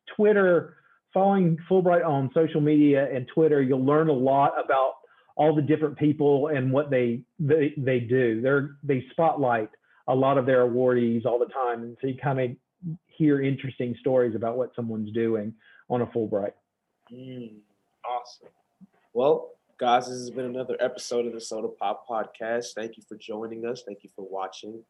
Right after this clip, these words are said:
Speaker 2: Um, hit us up on social media, and, um, we will see you next week. And please be safe and enjoy your weekend. Thank you, Doctor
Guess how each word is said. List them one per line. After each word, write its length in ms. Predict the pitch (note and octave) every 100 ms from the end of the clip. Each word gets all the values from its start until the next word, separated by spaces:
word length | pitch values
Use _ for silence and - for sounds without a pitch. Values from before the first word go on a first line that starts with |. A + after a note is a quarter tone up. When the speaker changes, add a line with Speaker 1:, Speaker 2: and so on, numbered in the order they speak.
| _ _ _ G#2
Speaker 2:
Um, 600 | A2 G#2+ G#2 G2+ G2 - _ _ _
hit 140 | C3
us 140 | B2+ C3+
up 140 | B2
on 100 | A#2+
social 360 | - A#2+ A#2 A2+
media, 460 | A2+ A#2 B2 C#3+ - - _ _ _
and, 300 | A2+ A#2 A#2+
um, 440 | A#2+ A#2+ A#2 A2+ A2+
we 100 | B2
will 100 | B2
see 280 | A#2+ - D#3+
you 500 | E3 B2+ B2 B2 B2 A2+
next 380 | A#2 A#2+ - D#3
week. 260 | E3 B2 -
And 100 | A2+ -
please 240 | C3 C3
be 140 | - B2
safe 580 | - - B2 A#2+ A#2 _ _ G#2
and 300 | G#2+ G#2+ F#2+
enjoy 680 | G#2+ G#2+ A#2 A#2+ A#2 A#2 A2+ _ _
your 120 | A#2+
weekend. 440 | B2 C3 - G2+ - A2
Thank 180 | A#2
you, 60 | A#2
Doctor 260 | G#2+ -